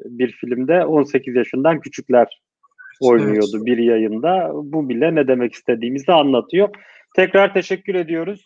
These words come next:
Speaker 1: Hem
Speaker 2: Evet.
Speaker 1: katılımınız için hem de bu kamu vazifesi için. Ben hızlıca Bülent Hocam'a, e, dönmek istiyorum. Hocam siz de muhakkak soruları takip ettiniz. Onun için uzatmayacağım. Sadece ben bu, e, öz denetim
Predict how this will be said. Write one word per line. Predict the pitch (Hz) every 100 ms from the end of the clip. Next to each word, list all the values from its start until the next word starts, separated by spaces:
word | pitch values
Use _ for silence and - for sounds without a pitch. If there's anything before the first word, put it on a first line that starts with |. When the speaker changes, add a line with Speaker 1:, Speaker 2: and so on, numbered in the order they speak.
| 165
Speaker 1:
Hem | 170
Speaker 2:
Evet. | 156
Speaker 1:
katılımınız | 170 160 170 170 170 151
için | - - 185 185 _ _ _
hem | 160 160 160
de | 156
bu | 160 165 -
kamu | - 170 156
vazifesi | 151 127 135 135 - 143 127 _
için. | 123 120 - 214 202 _ _ _
Ben | 170 180
hızlıca | 190 170 185 185 175
Bülent | 185 180 175
Hocam'a, | 156 165 160 156
e, | - 147 143 139 139
dönmek | 143 139 143 -
istiyorum. | 135 - 180 190
Hocam | 175 170 160
siz | - 190
de | 185
muhakkak | 175 165 156 - 156 -
soruları | 160 151 147 143 147 _ _ _ _ _
takip | 165 147 147 135
ettiniz. | 139 - 156 208 185
Onun | 170
için | 160 165 180
uzatmayacağım. | 170 185 170 156 147 214 196
Sadece | 208 196 185 180 180
ben | 196 196
bu, | 190 208 208 _ _ _ _ -
e, | 185 185 185
öz | 185 226 220 185
denetim | 214 208 226 214